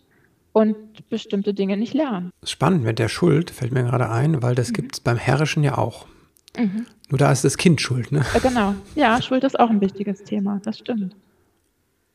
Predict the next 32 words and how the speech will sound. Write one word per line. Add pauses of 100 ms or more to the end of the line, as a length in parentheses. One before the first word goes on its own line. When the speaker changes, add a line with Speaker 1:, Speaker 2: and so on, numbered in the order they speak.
Speaker 2:
Und
beziehungsorientiert
und
Schuld? (1000)
Speaker 1:
Ähm, (140)
da
versuche
ich,
den
Schuldbegriff
zu
vermeiden,
sondern
wirklich
zu
gucken,
Speaker 2:
Mhm. (680)
Speaker 1:
wie
ist
es
dazu
gekommen (220)
Speaker 2:
Mhm,
Speaker 1:
und
Speaker 2:
genau.
Speaker 1:
wie,
wie
können
wir
ins
Lösen
gehen,